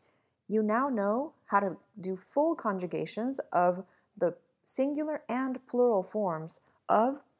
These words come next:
quite a few verbs. I'm going to read the conjugation for these verbs out loud.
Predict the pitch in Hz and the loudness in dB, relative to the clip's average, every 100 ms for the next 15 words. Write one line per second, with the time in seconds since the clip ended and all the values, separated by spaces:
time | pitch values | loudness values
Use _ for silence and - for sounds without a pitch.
0 | - - 254 247 - 190 170 151 - - | -12 0 2 2 0 -2 2 0 -2 -10
1 | - _ _ _ - 190 226 214 196 175 | -16 _ _ _ -2 0 2 0 0 -4
2 | 160 190 240 302 - 190 196 180 180 175 | -2 0 -2 -4 -6 -2 -2 -2 -2 -2
3 | 180 285 349 208 185 185 180 202 262 - | -2 -8 -4 -4 -2 -4 -2 -2 -2 0
4 | 180 - 156 151 156 | 0 2 2 0 -2